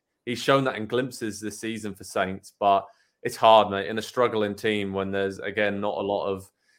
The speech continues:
chances being created. And I think one of the best things about him really was, again, how good he is combining on the ball, getting forward and from wide areas, kinda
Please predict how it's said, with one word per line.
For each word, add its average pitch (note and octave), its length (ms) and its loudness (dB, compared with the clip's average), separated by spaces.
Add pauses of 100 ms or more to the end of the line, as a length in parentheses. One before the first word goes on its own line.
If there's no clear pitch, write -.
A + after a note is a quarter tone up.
(240)
chances A2 460 2
being A2 220 0
created. G#2+ 440 0
And G#2 100 -4
I G2 40 0
think G#2 180 -6
one G#2+ 120 -2
of G#2 60 -8
the G2+ 60 -6
best G#2 280 -2
things G2+ 520 -4 (120)
about G#2 380 2
him G2+ 140 -6
really G#2+ 300 2
was, G2 300 -6 (220)
again, A2 240 -4
how G#2+ 260 0
good G#2 140 -2
he G2 160 -2
is G2 260 -4
combining G#2 520 -2
on G2 100 -6
the G2 60 -6
ball, G2+ 320 -2
getting G2 320 -4
forward G2+ 480 -2
and F#2+ 180 -6 (380)
from A2 180 -2
wide G2+ 300 4
areas, G2+ 480 2
kinda G2 400 -6